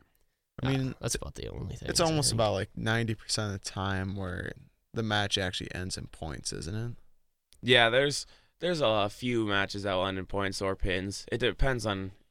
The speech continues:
Speaker 3: if the wrestlers are both around the same level or not, but yeah.
Speaker 2: Yeah, 'cause normally I get pinned. <laughs>
Speaker 1: So, what's your favorite part about wrestling?
Speaker 3: Um, I would say the meets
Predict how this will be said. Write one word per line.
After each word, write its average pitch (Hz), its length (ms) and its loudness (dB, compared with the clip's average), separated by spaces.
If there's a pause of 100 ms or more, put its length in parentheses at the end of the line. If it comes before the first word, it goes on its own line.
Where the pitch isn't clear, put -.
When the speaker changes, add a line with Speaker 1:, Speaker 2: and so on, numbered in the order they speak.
Speaker 3:
if 101 180 -4
the 95 140 -2
wrestlers 95 640 -2
are 95 100 0
both 92 300 0
around 90 300 0
the 82 40 -6
same 87 380 -2
level 82 260 -2
or 87 220 -2
not, 82 380 -6
but - 260 -10
yeah. 73 240 -10 (1300)
Speaker 2:
Yeah, 110 220 4
'cause 117 180 0
normally 120 320 6
I 113 140 4
get 104 180 0
pinned. 104 400 2 (500)
<laughs> - 100 -8 (1800)
Speaker 1:
So, 143 400 4
what's 131 240 0
your - 80 0
favorite 131 340 -2
part 117 240 0
about 98 260 -6
wrestling? 104 580 -6 (920)
Speaker 3:
Um, 143 440 0 (180)
I 143 120 8
would 143 140 4
say 123 220 4
the 107 120 -2
meets 98 480 0